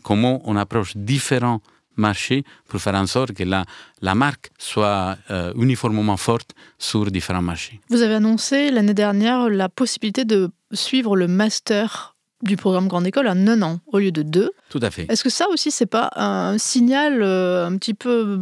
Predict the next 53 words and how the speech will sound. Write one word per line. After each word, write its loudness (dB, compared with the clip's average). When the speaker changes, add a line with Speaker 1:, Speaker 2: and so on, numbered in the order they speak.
Speaker 2:
mauvais 4
à 0
envoyer 2
au 4
marché ? 0
C'est-à-dire -2
ce -8
qu'on 0
doit 2
normalement 2
faire -2
en 2
deux 2
ans, 0
en 0
fait, 0
on 2
peut 0
le 0
faire -2
en 2
un 2
an. -2
Speaker 1:
Si 2
on 2
a, 0
euh, 0
si -2
on 4
respecte -2
les -2
critères 0
de 0
diplomation, -2
c'est -6
exactement -2
les 2
mêmes. 0
C'est -8
le 0
one 0
year 0
track, -2
donc -4
c'est -6
pas 0
un 0
programme -2
séparé -2
de -4
la -4
grande -4
école, -2